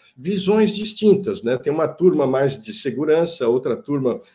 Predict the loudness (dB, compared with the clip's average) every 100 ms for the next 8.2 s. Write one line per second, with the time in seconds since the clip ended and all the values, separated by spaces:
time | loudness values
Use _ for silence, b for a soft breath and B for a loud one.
0 | b b b -8 -2 0 0 -2 -8 -8
1 | -10 -6 -4 -2 -4 -4 -6 -2 0 0
2 | -2 -2 0 0 -2 -2 -2 -4 -6 -6
3 | -6 -6 -4 -4 -4 -6 -6 -4 -2 0
4 | 0 -2 -6 b b b -8 -6 -4 -4
5 | -2 -2 -2 -8 -6 -4 -4 -4 -8 -10
6 | -14 -10 -4 -2 -2 -4 -6 -4 -4 -4
7 | 0 2 2 0 -2 -6 -8 -10 -10 -10
8 | -10 -14